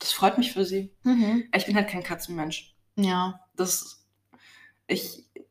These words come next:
Speaker 1: wirklich zwischen Hund haben und Katze haben liegen halt Welten. Beziehungsweise es ist eine
Speaker 2: Das ist so einfach
Speaker 1: Ja.
Speaker 2: was ganz anderes.
Speaker 1: Ja.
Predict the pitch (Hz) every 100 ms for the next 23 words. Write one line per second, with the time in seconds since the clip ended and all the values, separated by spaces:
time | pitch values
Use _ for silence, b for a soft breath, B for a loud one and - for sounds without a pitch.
0 | _ 185 185 214 226 220 - 208 208 202
1 | 190 - 180 - 240 247 196 208 185 180
2 | 196 - 185 170 180 190 180 - 185 190
3 | 196 175 160 151 147 139 - 123 - _
4 | - 170 - 185 180 165 160 - 180 175
5 | - _ - - _ _ _ - 220 214
6 | 226 269 269 226 208 - 170 165 160 151